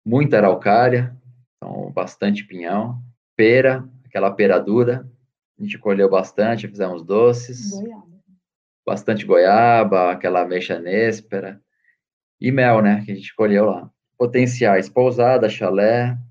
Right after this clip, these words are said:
Speaker 1: criação de peixes, microcervejaria, visita agropedagógicas,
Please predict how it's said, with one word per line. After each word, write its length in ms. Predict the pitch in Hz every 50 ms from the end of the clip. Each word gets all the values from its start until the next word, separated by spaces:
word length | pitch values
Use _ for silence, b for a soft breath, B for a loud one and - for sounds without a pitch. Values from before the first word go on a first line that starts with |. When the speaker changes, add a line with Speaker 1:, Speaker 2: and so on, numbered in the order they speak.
| - _ _ _ _ _ _ _ _ _
Speaker 1:
criação 400 | - 113 113 107 104 - 110 104
de 100 | 101 95
peixes, 1040 | - - 110 117 123 127 127 123 123 - - 120 117 117 120 - - - - - _ _ _ _
microcervejaria, 1300 | 113 113 110 104 107 - - 104 95 98 95 95 90 92 98 117 127 127 127 123 123 123 123 123 123 - - - _ _ _ _ _ _ _ _ _ _ _ _ _
visita 360 | 107 104 107 117 107 110 101
agropedagógicas, 1600 | 101 98 101 98 101 - - 101 - 92 87 87 90 101 113 120 120 117 107 117 117 - - 113 107 107 - - - - _